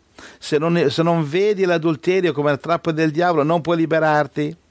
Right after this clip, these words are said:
Se non vedi il peccato come la faccia di Satana non puoi liberarti. O voi che amate il Signore,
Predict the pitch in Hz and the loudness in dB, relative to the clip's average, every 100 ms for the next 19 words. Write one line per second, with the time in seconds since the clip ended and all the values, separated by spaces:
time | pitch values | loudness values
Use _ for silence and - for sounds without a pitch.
0 | _ _ _ _ _ _ _ _ _ _ | _ _ _ _ _ _ _ _ _ _
1 | _ - 151 156 147 202 190 160 180 160 | _ -2 0 0 0 0 2 0 0 0
2 | 180 175 131 127 127 139 135 127 107 156 | 2 2 2 0 0 2 2 2 2 0
3 | 156 147 139 165 160 165 139 135 170 156 | 0 0 0 0 0 0 0 2 0 0
4 | 165 156 156 151 143 139 - 143 180 - | 2 2 2 4 2 0 -2 -6 -6 -18
5 | - _ _ _ _ _ _ _ _ _ | -20 _ _ _ _ _ _ _ _ _
6 | _ 143 135 190 226 165 151 160 165 147 | _ 0 2 2 2 2 2 2 2 0
7 | 120 - 127 117 98 90 101 | 0 0 2 4 2 0 -6